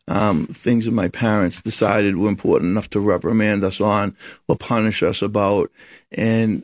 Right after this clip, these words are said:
you know, the first time that I ever shoplifted when I was a little kid, the peer pressure that was involved. The first time I, I,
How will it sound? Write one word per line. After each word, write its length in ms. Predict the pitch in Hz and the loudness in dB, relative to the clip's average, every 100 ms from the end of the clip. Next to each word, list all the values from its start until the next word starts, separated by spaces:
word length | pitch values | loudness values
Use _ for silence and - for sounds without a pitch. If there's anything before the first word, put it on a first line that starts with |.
| - - | -8 0
you 100 | 120 | 2
know, 220 | 104 - _ | 2 -2 _
the 80 | - | -6
first 460 | - - 120 113 - | -4 0 0 0 -2
time 340 | 127 113 117 | -2 0 2
that 140 | 110 101 | 2 2
I 80 | |
ever 160 | 104 95 | 0 -2
shoplifted 800 | - - 98 - 110 104 - 101 | -2 0 0 0 -2 -2 -4 -2
when 100 | 104 | 0
I 60 | 101 | 0
was 120 | 101 | 0
a 40 | |
little 200 | 101 95 | 0 0
kid, 340 | - 107 107 101 - - _ | 0 4 4 2 -8 -20 _
the 100 | 113 | -8
peer 300 | - 135 107 | -4 0 0
pressure 380 | - 110 98 95 | 0 -2 0 0
that 180 | 95 85 | 2 2
was 100 | 107 | 0
involved. 600 | 104 98 98 110 80 - - - - _ - | 0 0 2 2 0 -4 -20 -20 -20 _ -12
The 80 | |
first 360 | - 123 107 - | -2 2 2 2
time 360 | 113 110 101 107 | -2 0 2 2
I, 180 | 85 - | 0 -2
I, 220 | - 82 | -2 0